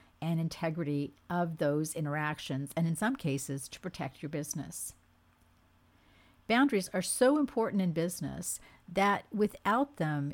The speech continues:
your business is chaos, whether that's managing your time, managing your energy, managing how customers contact you, and managing how you interact with your business yourself. For example, one boundary could be you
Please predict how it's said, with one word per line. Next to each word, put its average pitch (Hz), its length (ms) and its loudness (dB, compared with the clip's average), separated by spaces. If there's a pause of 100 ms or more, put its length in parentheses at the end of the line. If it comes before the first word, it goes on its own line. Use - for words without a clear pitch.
(100)
your 196 200 0
business 233 480 -2
is 180 240 -2
chaos, 170 640 -2
whether 160 160 0
that's 147 260 -2
managing 151 440 -2
your 127 80 -6
time, 254 500 2
managing 143 440 -2
your 127 200 -6
energy, 214 580 2
managing 151 440 0
how 143 180 0
customers 135 560 -4
contact - 720 -2
you, 175 260 2 (520)
and 208 160 4
managing 247 480 2
how 165 520 0
you 185 360 2
interact 156 520 -2
with 139 160 -6
your 160 80 -6
business 143 540 -6
yourself. - 680 -4 (200)
For - 160 -4
example, 156 640 -2
one 170 280 2
boundary 156 400 2
could 143 200 -4
be 156 460 2
you 165 280 2